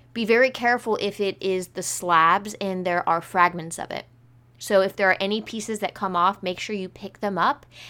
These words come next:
and keep them away from pets and children, as well as just do not grind it, because if that gets into the air and into your system,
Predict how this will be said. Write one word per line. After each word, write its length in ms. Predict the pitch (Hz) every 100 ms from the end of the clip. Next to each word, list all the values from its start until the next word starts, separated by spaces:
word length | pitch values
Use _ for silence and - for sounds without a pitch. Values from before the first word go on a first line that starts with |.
| -
and 180 | 196 190
keep 220 | - 208
them 160 | 208 190
away 200 | 175 180
from 200 | 185 170
pets 360 | 170 - - -
and 160 | 160
children, 420 | - 175 226 285 359 _ _ -
as 220 | 214 196
well 280 | 214 220 226
as 440 | 196 196 190 190 - - -
just 240 | 214 214 - -
do 120 | 226
not 260 | 269 247
grind 300 | 175 160 190
it, 180 | 359 494 _ 240
because 340 | 240 226 208 -
if 160 | 220
that 220 | 262 226 -
gets 240 | 226 240
into 200 | 226 220
the 120 | 202
air 80 | 208
and 160 | 202 185
into 240 | 190 208
your 60 | 190
system, 440 | 185 - 233